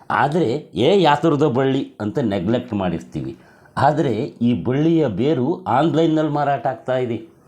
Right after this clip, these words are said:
ಈ ಬಳ್ಳಿಯ ಬೇರಿನ ಚೂರ್ಣ ಆಯುರ್ವೇದಿಕ್ ಮೆಡಿಕಲ್ ಶಾಪ್‌ನಲ್ಲಿ ಮಾರಾಟ ಆಗ್ತಾ ಇದೆ. ಈ ಬಳ್ಳಿಯ ಬೇರಿನ ಜ್ಯೂಸು ಪ್ರತಿಷ್ಠಿತ ಜ್ಯೂಸ್ ಅಂಗಡಿಗಳಲ್ಲಿ ಮಾರಾಟ ಆಗ್ತಾ ಇದೆ. ಯಾಕೆಂದ್ರೆ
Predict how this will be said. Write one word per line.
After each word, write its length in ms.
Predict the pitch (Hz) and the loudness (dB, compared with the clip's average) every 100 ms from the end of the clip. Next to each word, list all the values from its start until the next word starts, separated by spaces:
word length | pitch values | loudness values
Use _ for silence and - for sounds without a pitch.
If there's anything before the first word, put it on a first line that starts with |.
| - - - | -20 -20 -2
ಈ 260 | 123 139 82 | 2 2 0
ಬಳ್ಳಿಯ 440 | 143 165 196 185 | 2 2 4 2
ಬೇರಿನ 440 | 170 139 165 165 151 | 2 2 2 2 0
ಚೂರ್ಣ 440 | 123 147 180 202 165 127 196 - - | -2 0 2 2 0 0 -4 -8 -2
ಆಯುರ್ವೇದಿಕ್ 720 | 120 175 190 175 180 170 151 | 2 4 2 2 2 0 0
ಮೆಡಿಕಲ್ 460 | 120 143 185 185 170 | 0 0 0 0 0
ಶಾಪ್‌ನಲ್ಲಿ 460 | 170 147 147 147 | 0 0 0 -2
ಮಾರಾಟ 340 | 131 123 120 101 | 0 0 0 -2
ಆಗ್ತಾ 320 | 98 - 87 | -6 -6 -8
ಇದೆ. 200 | 76 64 - _ - - - - - | -6 -12 -20 _ -20 -20 -20 -14 0
ಈ 220 | 147 156 | 2 2
ಬಳ್ಳಿಯ 440 | - 156 185 202 190 | 2 2 4 2 0
ಬೇರಿನ 480 | 123 160 170 165 143 | 2 2 2 2 0
ಜ್ಯೂಸು 540 | 92 160 202 185 127 | -2 0 0 0 -4
ಪ್ರತಿಷ್ಠಿತ 720 | - 160 170 220 - 196 180 | -2 -2 0 -2 -2 -4 -2
ಜ್ಯೂಸ್ 400 | 185 104 151 214 | -4 0 0 2
ಅಂಗಡಿಗಳಲ್ಲಿ 520 | 190 196 185 170 180 165 | 2 2 2 2 2 2
ಮಾರಾಟ 320 | 156 151 - | 0 0 -2
ಆಗ್ತಾ 320 | 123 - 107 | -6 -6 -8
ಇದೆ. 260 | 87 - - - - - - | -6 -10 -16 -20 -20 -12 0
ಯಾಕೆಂದ್ರೆ 840 | - 135 123 180 160 160 - - | 2 2 0 0 0 0 -4 -12